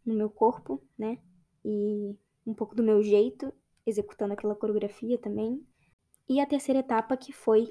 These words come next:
a entrevista, que era pra realmente ver se eu me identificava com o perfil da companhia,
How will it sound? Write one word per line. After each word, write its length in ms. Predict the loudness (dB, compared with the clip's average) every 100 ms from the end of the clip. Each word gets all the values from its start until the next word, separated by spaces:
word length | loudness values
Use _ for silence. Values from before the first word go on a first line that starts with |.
| -6
a 140 | -4
entrevista, 720 | -4 0 0 0 -4 -6 -8 -8 _ _ _ _ _ _ _
que 340 | -4 0 2
era 160 | 4 2
pra 300 | 0 -2 -2
realmente 460 | -4 0 0 0 0
ver 100 | 0
se 140 | 2
eu 20 | 0
me 80 |
identificava 760 | 0 0 -2 -8 -4 0 0 0
com 120 | -6
o 40 |
perfil 320 | -4 -4 0 0
da 120 | 0
companhia, 840 | -6 -4 0 2 2 2 0 -2